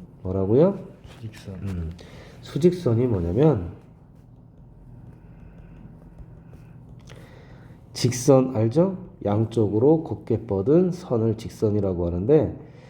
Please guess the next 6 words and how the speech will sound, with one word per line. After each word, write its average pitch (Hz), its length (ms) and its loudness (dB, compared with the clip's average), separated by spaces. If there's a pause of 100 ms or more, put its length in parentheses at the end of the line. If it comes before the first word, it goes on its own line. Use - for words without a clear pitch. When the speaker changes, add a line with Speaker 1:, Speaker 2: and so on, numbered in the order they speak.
(280)
Speaker 1:
요 127 140 4
직선에다가 131 680 2
숫자를 175 580 0
입힌 104 320 -4
게 131 180 0
수직선이야. 107 720 -6